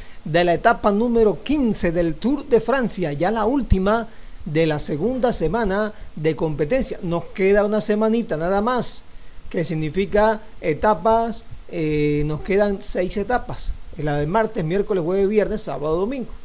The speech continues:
La, nos quedan cinco de competencia porque ustedes saben que la etapa de, eh, el domingo, el final en París, es una etapa de paseo. O sea, nos quedan cinco etapas de competencia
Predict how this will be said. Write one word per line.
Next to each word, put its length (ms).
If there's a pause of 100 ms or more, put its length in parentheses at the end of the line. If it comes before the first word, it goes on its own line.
(440)
La, 180
nos 200
quedan 260
cinco 320
de 120
competencia 500
porque 220
ustedes 260
saben 260
que 80
la 100
etapa 420 (320)
de, 260
eh, 340
el 140
domingo, 480
el 80
final 380
en 80
París, 400
es 140
una 160
etapa 320
de 140
paseo. 440
O 20
sea, 140
nos 140
quedan 240
cinco 260
etapas 320
de 100
competencia 680